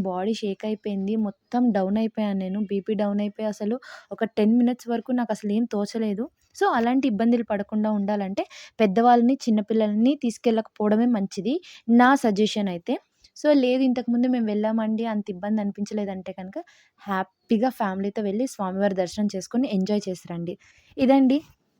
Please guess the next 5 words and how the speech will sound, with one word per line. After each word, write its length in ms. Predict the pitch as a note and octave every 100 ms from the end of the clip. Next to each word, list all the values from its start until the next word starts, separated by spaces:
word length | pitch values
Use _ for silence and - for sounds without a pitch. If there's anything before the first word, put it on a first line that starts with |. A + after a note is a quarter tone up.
| _ _ - _
పుణ్యగిరికి 520 | B3+ A#3+ B3 A#3+ A#3+ A#3
నేను 220 | A3+ A3+
వెళ్ళడము, 480 | A3 A3 A3 A3 A#3
నా 160 | A3 G#3 G#3
ఎక్స్పీరియన్స్. 600 | - - A3 G#3+ G#3